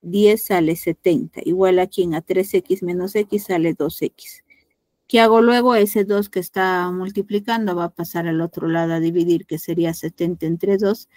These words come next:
es igual a X. ¿Y cuánto es setenta entre dos? Treinta y cinco grados. X es igual a treinta y cinco grados y eso sería la respuesta que nos están pidiendo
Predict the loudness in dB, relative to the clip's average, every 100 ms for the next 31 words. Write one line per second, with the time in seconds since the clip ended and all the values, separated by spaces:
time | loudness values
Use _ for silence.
0 | _ _ _ -8 -4 -2 0 0 0 -2
1 | -4 -8 -10 -6 -4 -2 -2 -4 -6 -2
2 | -2 0 -2 -2 -2 0 0 -2 -4 -2
3 | -2 -4 -10 -4 4 4 4 0 -2 -2
4 | -8 -20 -20 _ -20 -20 _ 2 2 4
5 | 0 4 2 4 4 4 4 4 0 -2
6 | -2 -2 -2 -6 -4 -2 -2 -2 0 0
7 | 0 -2 -2 -2 -2 -4 -6 -2 0 2
8 | 0 -2 -6 -14 -14 -14 -14 -16 _ _
9 | -20 _ _ 0 0 0 -4 -2 0 0
10 | 0 2 4 4 2 4 2